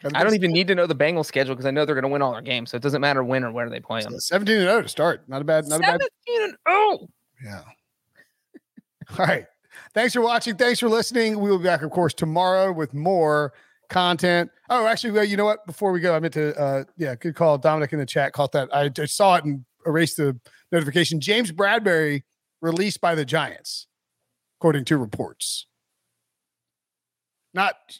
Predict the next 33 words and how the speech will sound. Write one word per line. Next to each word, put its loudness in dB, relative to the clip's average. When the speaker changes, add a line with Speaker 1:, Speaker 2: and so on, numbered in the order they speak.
Speaker 1:
entirely 0
shocking. 0
There 0
had 0
been 2
basically 0
a, 2
um, -2
a, 2
uh, 0
sort 2
of -10
fait 2
accompli 2
type -2
of -10
situation -2
that -2
Bradbury 2
was -2
gonna 2
be 0
released, -4
but -6
then 0
Joe -2
Schoen, 2
the 0
G 0
M 0
for -6
the -6
Giants, -2